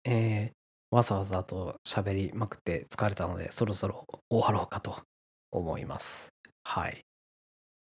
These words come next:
何かフィードバックとか話してほしい話題などありましたら、ハッシュタグ個人キャストでツイートしていただけると大変嬉しいです。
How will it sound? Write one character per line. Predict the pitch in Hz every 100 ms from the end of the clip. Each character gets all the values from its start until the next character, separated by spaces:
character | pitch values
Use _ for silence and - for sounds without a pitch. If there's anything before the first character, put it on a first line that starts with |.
| _ _ _ _
何 | 165 170
か | 123
フ | 113
ィ | 135
ー |
ド | 139
バ | 147
ッ | 147
ク | -
と | 117
か | 117 120 -
話 | 131 123
し | -
て | 117
ほ | 120
し | -
い | 120
話 | 113
題 | 110 113
な | 110
ど | 101
あ | 101
り | 113
ま | 139
し | 143
た | 131
ら、 | 117 -
ハ |
ッ | 123
シ | -
ュ | 120
タ | 113
グ | 107
個 | 101 117
人 | 127
キ | 135
ャ | 143
ス | 143
ト | 127
で | 147
ツ | 143 120
イ |
ー | 107
ト | 110
し | -
て | -
い | 110
た | 104
だ | 104
け | 107 104
る | 101
と | 151 156 -
大 | -
変 | 104 104 95
嬉 | 85
し | - 95
い |
で | 78
す。 | - - -